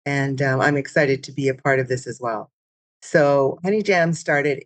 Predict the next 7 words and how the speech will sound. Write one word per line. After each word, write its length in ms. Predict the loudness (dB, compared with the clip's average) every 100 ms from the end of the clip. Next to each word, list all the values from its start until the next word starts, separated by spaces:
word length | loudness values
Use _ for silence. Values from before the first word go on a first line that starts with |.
| -6
in 360 | -4 -2 0
nineteen 480 | 0 0 -2 -4 -4
ninety-five, 760 | -4 -6 -10 -6 -6 -2 -4 -6 _ _ _
and 120 | 0 2
it 140 | 0
started 560 | -2 2 2 2 0 -2
by 380 | 0 0 -2